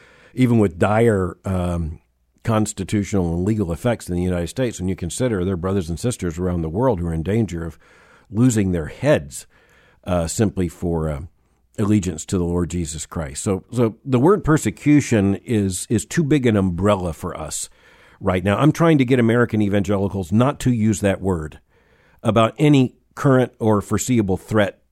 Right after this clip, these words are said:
to the church in the United States. It, it, we have opposition, but persecution is, uh, is, is a word that, uh, I, th-, I think it just in, in humility as a church historian, uh, ought to be used, uh, uh, sparingly.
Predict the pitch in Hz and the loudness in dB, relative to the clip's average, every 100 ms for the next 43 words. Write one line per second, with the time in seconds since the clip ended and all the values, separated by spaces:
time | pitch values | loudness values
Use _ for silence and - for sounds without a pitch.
0 | - 123 98 - 117 101 - 101 95 92 | -2 0 0 -2 -4 -4 -2 0 2 2
1 | 87 82 - 85 65 - - _ _ 127 | 0 -4 -6 -10 -12 -16 -18 _ _ 0
2 | 120 - 127 123 127 127 131 - 147 156 | 0 2 0 0 2 2 2 0 0 2
3 | 135 104 98 104 92 90 _ _ _ _ | 2 2 0 0 -4 -6 _ _ _ _
4 | _ _ _ - - 117 - - 170 - | _ _ _ -14 -2 -2 -2 -2 0 2
5 | 139 120 104 - 98 90 - 113 104 98 | 0 2 0 0 -2 -2 -4 -2 0 0
6 | 87 98 87 90 - 110 104 - 104 101 | 0 0 0 -4 -2 -2 -2 -2 -2 0
7 | 95 107 104 87 95 92 - 95 87 85 | 2 2 2 0 -4 -4 -4 -2 -2 -4
8 | - _ _ _ _ _ 117 110 143 151 | -10 _ _ _ _ _ -2 0 2 2
9 | 135 - 120 131 - 110 117 107 113 107 | 2 -2 0 0 2 2 4 4 4 4
10 | 120 113 101 87 90 85 90 - 107 98 | 4 2 0 0 -2 -2 -4 -4 -4 -4
11 | - 107 101 85 82 98 95 107 107 98 | -4 -2 0 -2 -2 -2 0 -2 -2 -2
12 | 95 95 90 82 - 92 85 82 82 _ | 0 0 0 -4 -10 -8 -6 -6 -8 _
13 | _ - 85 82 - 117 87 80 71 71 | _ -12 -10 -10 -2 0 0 -4 -10 -14